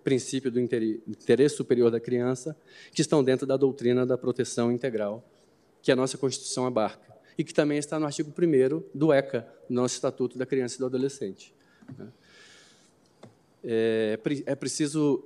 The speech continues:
portanto, dizer que o Brasil é signatário da Convenção Internacional dos Direitos da Criança,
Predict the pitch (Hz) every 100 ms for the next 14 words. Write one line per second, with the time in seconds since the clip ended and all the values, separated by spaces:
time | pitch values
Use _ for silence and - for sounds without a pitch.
0 | - - 127 - 156 175 - 101 - _
1 | _ _ _ _ _ _ - - 110 117
2 | 110 143 160 - 131 117 - 127 127 110
3 | 135 180 190 135 - 131 120 110 120 120
4 | 135 131 - 120 120 131 123 120 - 127
5 | 127 120 127 123 117 117 113 110 110 107
6 | 110 110 101 104 98 123 160